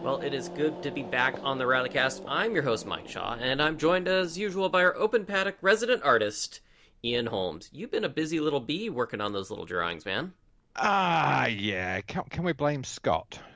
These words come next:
Speaker 2: Can we blame Scott Alderson for this? You know, 'cause, uh, we ha-, when, when we had him on the last,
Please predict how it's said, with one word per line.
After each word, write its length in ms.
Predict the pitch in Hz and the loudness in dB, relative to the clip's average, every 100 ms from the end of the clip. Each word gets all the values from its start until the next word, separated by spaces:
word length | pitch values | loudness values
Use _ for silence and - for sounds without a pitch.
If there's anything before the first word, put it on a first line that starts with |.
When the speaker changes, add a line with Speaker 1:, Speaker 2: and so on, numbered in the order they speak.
| - | -8
Speaker 2:
Can 140 | 147 | -4
we 80 | 127 | -2
blame 240 | 123 127 | 0 0
Scott 300 | 110 - 143 120 | -2 -2 -2 0
Alderson 500 | 113 95 85 90 87 | 0 -2 -10 -12 -12
for 140 | 82 | -10
this? 500 | 80 85 - - - - _ - | -8 -8 -8 -14 -16 -18 _ -4
You 60 | 107 | -2
know, 260 | 107 104 - | -2 -4 -10
'cause, 240 | - - 120 | -18 -2 2
uh, 140 | 107 - - - - _ - | 2 0 -12 -20 -20 _ 0
we 120 | 180 | 0
ha-, 100 | 131 | 0
when, 200 | 160 147 - - | -4 -4 -8 0
when 260 | 139 139 139 | 2 2 0
we 100 | 117 | 0
had 220 | 127 120 | 0 0
him 120 | 117 | -2
on 120 | 117 | -2
the 60 | 101 | -2
last, 520 | 104 107 - - - | -2 -4 -8 -20 -20